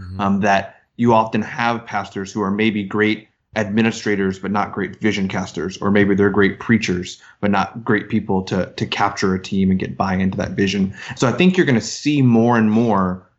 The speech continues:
Speaker 2: youth ministers ending up in parishes where there's not a clear and defined vision. I think that the, the easy route would be to just sort of throw up your hands and say, "Okay, well, the parish doesn't have a vision,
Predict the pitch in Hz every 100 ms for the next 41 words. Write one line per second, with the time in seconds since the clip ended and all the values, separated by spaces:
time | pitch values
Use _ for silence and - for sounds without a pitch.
0 | _ 107 117 131 127 113 - 104 98 120
1 | 117 110 101 101 101 95 175 147 127 107
2 | 104 107 101 101 104 101 101 - - 117
3 | 107 104 98 - _ - 104 101 - 95
4 | 95 92 92 92 92 - - - _ _
5 | _ _ _ - 120 123 160 156 123 117
6 | 101 - 113 113 - 208 180 127 113 104
7 | - 117 107 117 110 107 110 - 117 110
8 | 107 107 104 101 107 104 95 101 104 95
9 | - 117 107 101 98 95 113 110 - 101
10 | 104 98 92 98 98 98 95 95